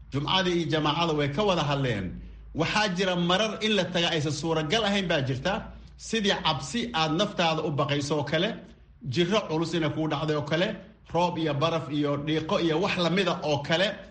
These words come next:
Maantana karoone cabsi ka weyn oo adduunka ka jirta ma laha. Siduu nabigu yidhi, "Alaa salluu fi rixaali oo fi rixaalikum." Sidaas inaan ku celcelinna ayaa maanta la rabaa,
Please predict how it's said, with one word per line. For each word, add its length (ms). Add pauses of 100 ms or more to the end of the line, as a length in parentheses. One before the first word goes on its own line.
(260)
Maantana 680
karoone 540 (140)
cabsi 360
ka 120
weyn 300
oo 80
adduunka 400
ka 140
jirta 520
ma 180
laha. 320 (480)
Siduu 320
nabigu 360
yidhi, 140
"Alaa 280
salluu 360
fi 120
rixaali 580
oo 100
fi 180
rixaalikum." 640 (420)
Sidaas 560
inaan 320
ku 100
celcelinna 540
ayaa 240
maanta 360
la 80
rabaa, 280